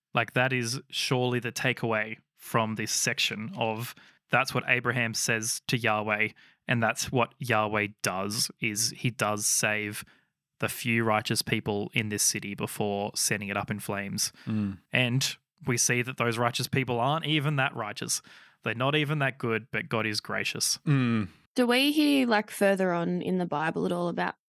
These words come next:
Speaker 3: Moab and Ben Ami, if they're kind of banished or treated badly because of the circumstances they were born in?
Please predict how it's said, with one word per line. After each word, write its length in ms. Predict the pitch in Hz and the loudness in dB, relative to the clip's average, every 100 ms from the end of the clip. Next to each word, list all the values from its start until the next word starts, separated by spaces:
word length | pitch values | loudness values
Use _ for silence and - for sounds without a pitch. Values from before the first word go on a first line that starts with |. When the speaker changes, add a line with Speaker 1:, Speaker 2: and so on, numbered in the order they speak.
| - | -2
Speaker 3:
Moab 460 | 190 180 175 175 | 2 2 2 0
and 200 | 175 175 | 0 -2
Ben 200 | 180 180 | -2 -2
Ami, 340 | 170 170 170 - | 0 2 2 2
if 160 | 180 | 0
they're 180 | - 175 | 0 0
kind 300 | 170 175 170 | 0 0 0
of 160 | 165 - - - - | 0 -4 -18 -20 -12
banished 560 | 170 180 170 175 - 175 | 0 2 2 0 0 0
or 80 | |
treated 340 | 170 165 160 156 | 0 0 -2 0
badly 360 | 143 151 160 | 0 2 0
because 280 | 165 185 175 | 0 -2 -2
of 120 | 165 165 | -4 -4
the 80 | |
circumstances 800 | 165 123 - 165 - 170 - 175 | -2 0 0 2 2 2 0 0
they 80 | 175 | 2
were 60 | 170 | 2
born 340 | 175 165 170 | 2 2 4
in? 220 | 214 311 | 4 4